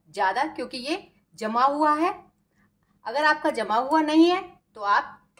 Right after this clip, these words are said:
दो टेबल स्पून के something लीजिए। घी हमारा ज़्यादा ही इसमें लगेगा,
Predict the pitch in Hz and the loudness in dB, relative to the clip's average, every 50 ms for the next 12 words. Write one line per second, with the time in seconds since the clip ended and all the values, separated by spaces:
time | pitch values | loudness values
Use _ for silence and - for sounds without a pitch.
0 | - _ _ _ _ 165 - 226 269 302 311 - 262 220 214 202 196 196 - - | -20 _ _ _ _ -20 -14 -10 -10 -10 -8 -8 -10 -8 -4 -6 -6 -6 -8 -14
1 | 190 190 185 165 - 170 - _ _ - 170 175 165 - 202 196 202 220 226 226 | -14 -14 -14 -14 -16 -20 -20 _ _ -10 -10 -10 -10 -12 -12 -12 -12 -12 -10 -8
2 | 320 370 - - 185 202 226 240 226 214 208 208 208 233 240 240 233 - - - | -8 -8 -8 -10 -16 -14 -12 -10 -8 -4 -4 -2 -2 -2 -4 -6 -8 -12 -20 -20
3 | _ _ - 160 214 208 214 208 226 233 262 277 277 269 - 311 277 269 254 247 | _ _ -12 -4 -2 0 0 0 0 -4 -4 -6 -10 -8 -6 -4 -4 -4 -4 -4
4 | 262 277 339 | -4 -4 -4